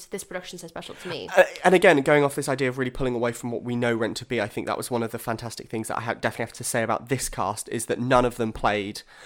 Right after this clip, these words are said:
Speaker 2: uh, Idina Menzel playing Maureen.
Speaker 1: Yes,
Speaker 2: None of them
Speaker 1: exactly.
Speaker 2: played Anthony Rapp playing Mark. None of them played Adam Pascal playing Roger.
Speaker 1: Yeah.
Speaker 2: Um, which I think is so difficult to do, because you just fall into that, because that's what we know Rent, Rent to
Speaker 1: And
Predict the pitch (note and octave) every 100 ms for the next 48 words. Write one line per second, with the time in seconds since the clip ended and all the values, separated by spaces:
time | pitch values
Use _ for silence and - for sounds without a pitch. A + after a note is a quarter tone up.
0 | - - - G#2+ - A#2 A2 G#2+ G2+ G2+
1 | F#2+ F#2 F#2+ F#2 D#2 C2 D2+ G#2+ - B2+
2 | A#2+ - A#2+ - A2+ G#2+ G#2 - A2+ G#2+
3 | A2 G2 F#2 - - F2+ D#2 B1 B1 -
4 | A#2 A2 A2 G2+ A2 F#2+ F#2+ F#2 - G2+
5 | F#2+ G#2+ - E2+ - D#2 - - - -
6 | - G3 - - - B2+ A#2+ A2 - B2+
7 | C#3+ - A#2+ B2 A#2+ - A#2+ - - -
8 | - F3 D3+ D#3 D#3 D3+ - - C3+ C#3
9 | - A2 - A2 A#2 G#2+ - C#3 G3+ B3
10 | - - G3+ F#3+ F3+ D3 D3+ - B2+ -
11 | - C#3+ C3 - B2 - - A#2+ B2 A2+
12 | A2 A2 G#2+ G#2 - _ - A2 G2+ -